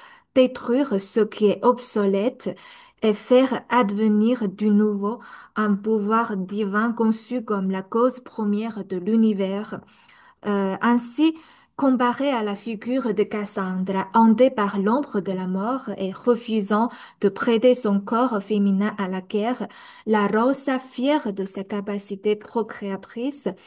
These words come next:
et de son statut de mère, apparaît encore plus radicale. Elle choisit de donner naissance à une nouvelle vie malgré son,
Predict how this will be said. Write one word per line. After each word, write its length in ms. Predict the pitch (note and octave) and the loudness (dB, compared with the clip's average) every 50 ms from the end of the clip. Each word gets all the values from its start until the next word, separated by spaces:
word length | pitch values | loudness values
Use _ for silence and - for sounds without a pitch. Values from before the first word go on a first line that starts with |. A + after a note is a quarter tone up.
| _ - - - - | _ -20 -20 -8 -2
et 100 | - G#3 | 0 2
de 160 | G3+ G#3 G#3 G3+ | 4 4 4 2
son 220 | G3+ G#3 G3 F#3+ | 2 0 -2 -2
statut 520 | G3 - - G#3+ G3+ G3+ G3+ - - A3 | -2 -2 -2 -2 -2 -2 -4 -4 -4 -4
de 140 | F#3 F#3 G3 | 0 0 2
mère, 540 | F#3+ F#3+ G3 G3 G3+ A3+ C4 C4+ - G#3 - - - - - - - - - _ _ _ _ _ _ _ - | 2 4 2 2 2 2 0 -2 -2 -4 -8 -8 -12 -20 -20 -20 -20 -20 -20 _ _ _ _ _ _ _ 2
apparaît 760 | B3+ B3+ - - B3 A3+ A3 A3 - - - B3 C4 C#4 - | 2 2 4 4 2 2 2 0 -4 -4 0 0 2 2 0
encore 520 | - G#3+ G#3 G#3 G3+ A3+ A3 G#3+ G#3 G#3 G3 | 0 0 0 0 0 0 -2 -2 -2 -6 -10
plus 220 | - - - D4+ E4 | -6 0 4 4 4
radicale. 800 | D#4+ - - G#3+ G#3 F#3+ G3+ F#3+ G3 G#3 G3 G3 G#3 A#3 C4 C#4+ C#4 - _ _ _ _ - | 4 2 -2 -4 -4 -2 -4 -6 -4 -6 -6 -4 -4 -4 -4 -6 -8 -12 _ _ _ _ -2
Elle 180 | A3 G#3 G3+ | -2 0 0
choisit 580 | G3 - - - C#4+ D4 D4 C#4 B3+ C#4 C4+ G#3+ | -2 -4 -6 -2 0 0 0 0 0 -2 0 0
de 80 | G#3 | 0
donner 340 | G3 G3 G3+ A3 A3 G#3+ A3+ | 0 0 0 -2 0 0 0
naissance 580 | A3+ A3 G#3+ G#3+ G#3+ - - G#3+ A3 B3+ A#3+ - | 0 -2 -2 -4 -6 -8 -8 -6 -6 -6 -6 -4
à 120 | - G3+ G3 | -4 -2 0
une 160 | G3 F#3+ G3 | 2 2 2
nouvelle 480 | A3 A#3 A3 A3+ A3 A3 G#3+ G#3+ G3+ - | 2 2 2 0 0 0 0 0 -2 -4
vie 340 | G3 F#3+ F#3+ A3 A3+ B3 - - - | -8 -6 -6 -6 -6 -8 -8 -6 -2
malgré 540 | A3 A#3 A#3 A3+ - - - - A#3+ B3+ | 0 0 0 -2 -4 -8 -6 -2 0 0
son, 420 | B3 B3 - G#3 F#3+ F#3 F3+ F3+ | 0 0 -4 -4 -4 -4 -6 -8